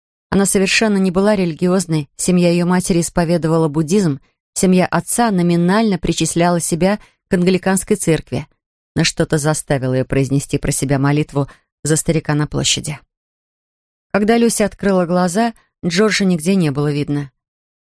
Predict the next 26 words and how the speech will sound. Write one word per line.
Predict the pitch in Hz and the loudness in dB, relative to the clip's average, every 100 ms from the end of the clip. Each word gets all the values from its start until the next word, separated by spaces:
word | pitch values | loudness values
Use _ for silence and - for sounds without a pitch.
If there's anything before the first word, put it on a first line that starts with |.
| _ | _
Она | 208 240 | 0 2
вышла | 196 - 160 | 2 0 -2
из | - | -4
пещеры, | 160 - 202 202 | -2 -2 0 0
но | 185 170 | 0 0
его | 165 185 | 2 2
не | 190 | 0
оказалось | 175 170 156 175 175 | 0 -2 0 0 -2
и | 175 | -4
снаружи. | - 190 151 147 147 - _ _ _ _ _ | -2 0 -2 -4 -8 -12 _ _ _ _ _
Что | - - | -2 0
делать? | 208 214 143 - - _ _ _ _ _ | 2 0 0 -6 -12 _ _ _ _ _
Подняться | 170 170 202 214 - 190 | -2 2 2 2 0 0
обратно | 160 190 214 233 | 0 0 0 0
или | 240 | 0
продолжить | - 220 190 208 190 - | 0 -2 0 0 -2 -6
спуск | - 202 - | -4 -4 -2
по | - | -4
тропе? | - 190 - 147 - _ _ _ _ _ _ _ _ - | -2 -2 -2 -8 -10 _ _ _ _ _ _ _ _ -2
Люся | 240 - | 0 2
решила | 214 202 - 202 196 - | 2 2 2 2 0 -2
исследовать, | 180 - 185 170 170 185 | -4 0 0 0 -2 -2
что | - 175 | -2 -2
же | 151 143 | -4 -4
там | 156 147 | -4 -2
внизу. | 151 151 139 139 | -2 -2 -4 -12